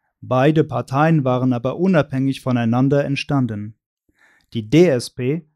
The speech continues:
hatte sich bereits über ganz Deutschland ausgebreitet und unterhielt darüber hinaus Verbindungen zu Sudetendeutschen und österreichischen Nationalisten.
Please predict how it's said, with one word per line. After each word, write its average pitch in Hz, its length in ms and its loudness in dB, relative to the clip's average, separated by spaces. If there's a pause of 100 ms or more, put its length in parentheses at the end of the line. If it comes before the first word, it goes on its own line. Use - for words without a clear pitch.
(140)
hatte 143 280 0
sich 156 240 -4
bereits 131 440 0
über 123 200 -2
ganz 151 340 2
Deutschland 139 540 0
ausgebreitet 135 1000 -2 (400)
und 123 140 0
unterhielt 139 560 2
darüber 135 340 4
hinaus 127 460 2
Verbindungen 143 760 2 (220)
zu 120 200 -8
Sudetendeutschen 127 1120 2 (180)
und 175 220 4
österreichischen 131 880 -2
Nationalisten. 123 840 -4